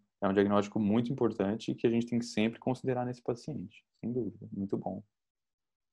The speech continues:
O que é importante agora, gente, com essas hipóteses aqui que levantadas no,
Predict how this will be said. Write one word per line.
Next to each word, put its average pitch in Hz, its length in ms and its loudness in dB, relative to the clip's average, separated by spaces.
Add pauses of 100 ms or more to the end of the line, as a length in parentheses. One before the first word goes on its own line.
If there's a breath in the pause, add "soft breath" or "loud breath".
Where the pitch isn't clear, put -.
(2250)
O - 80 -20
que 180 40 4
é - 20 6
importante 180 420 4
agora, 151 260 10
gente, 120 300 4
com 117 220 2
essas 127 920 6 (120)
hipóteses 104 680 6
aqui 101 380 4
que 101 100 -2
levantadas 98 720 4
no, 127 260 2